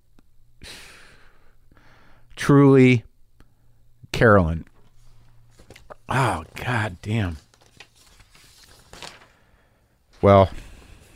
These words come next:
you're certainly welcome. <sighs> You know, I get, it's really moving to me, and it's good. It's good.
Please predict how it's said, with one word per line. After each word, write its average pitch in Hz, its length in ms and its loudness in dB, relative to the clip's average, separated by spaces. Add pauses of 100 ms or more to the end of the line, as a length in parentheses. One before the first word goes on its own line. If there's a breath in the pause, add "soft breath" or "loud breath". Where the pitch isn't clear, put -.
(400 soft breath)
you're 90 120 -6
certainly 151 460 2
welcome. 98 520 2 (2500 loud breath)
<sighs> - 40 -8 (2250 loud breath)
You 131 120 2
know, 160 180 4
I 123 160 4
get, 135 380 2
it's - 340 -4
really 151 380 4
moving 135 340 4
to 123 60 4
me, 120 260 4
and 110 160 2
it's 104 140 -2
good. 98 360 2
It's 92 300 -4
good. 90 500 -2